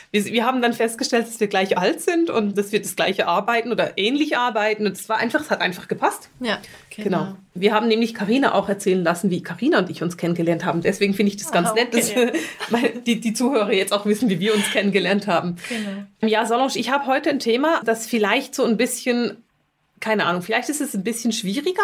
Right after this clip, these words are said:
Speaker 1: als das letzte Mal, die Erzengel. Und zwar ist es einfach ein Thema, das ich aktuell sehr stark wahrnehme. Und das ist das Thema spirituelle Konzepte.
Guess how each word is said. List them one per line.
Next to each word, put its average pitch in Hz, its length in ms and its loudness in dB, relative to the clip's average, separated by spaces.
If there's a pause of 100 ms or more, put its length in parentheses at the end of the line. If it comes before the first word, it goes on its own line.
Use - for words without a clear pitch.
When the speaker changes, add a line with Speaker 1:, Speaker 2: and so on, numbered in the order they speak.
Speaker 1:
als 330 180 -2
das 320 140 -6
letzte 311 360 -2
Mal, 302 280 2
die 294 160 -6
Erzengel. 269 600 -2 (480)
Und 226 200 4
zwar 277 640 0 (160)
ist 214 200 0
es - 100 -6
einfach 240 280 0
ein 233 100 0
Thema, 240 240 0
das - 240 -4
ich - 260 -4
aktuell 226 540 0
sehr 247 220 0
stark 233 340 -2
wahrnehme. 240 680 0 (240)
Und 202 140 2
das 208 120 2
ist 208 140 -6
das 196 140 -8
Thema 208 600 0 (560)
spirituelle 214 600 0
Konzepte. 196 560 -4